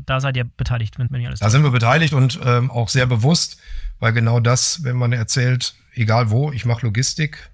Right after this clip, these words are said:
Speaker 2: dann ist man immer schuld für den Stau auf der Autobahn. Aber was, wie, welche Facetten
Speaker 1: Ja.
Speaker 2: die Logistik alles bietet, was wir alles tun, lade alle immer herzlich in unsere Lagerstandorte ein, um unsere Logistikkette intensiver kennenzulernen. Und das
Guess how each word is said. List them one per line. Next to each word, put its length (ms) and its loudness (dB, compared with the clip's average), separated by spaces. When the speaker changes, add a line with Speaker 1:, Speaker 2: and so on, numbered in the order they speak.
Speaker 2:
dann 120 -12
ist 140 -10
man 120 -4
immer 180 -4
schuld 240 -6
für 100 -10
den 140 -6
Stau 440 -4
auf 160 -6
der 160 -6
Autobahn. 540 0
Aber 260 -4
was, 300 -2
wie, 180 0
welche 340 0
Facetten 520 0
Speaker 1:
Ja. 80 2
Speaker 2:
die 40 0
Logistik 500 -2
alles 200 -6
bietet, 400 -4
was 220 -2
wir 100 -8
alles 240 -4
tun, 400 2
lade 300 -2
alle 220 0
immer 160 0
herzlich 420 -2
in 100 -2
unsere 220 -2
Lagerstandorte 800 -4
ein, 240 0
um 120 -6
unsere 220 -4
Logistikkette 580 -6
intensiver 540 -4
kennenzulernen. 640 -4
Und 160 -8
das 320 -8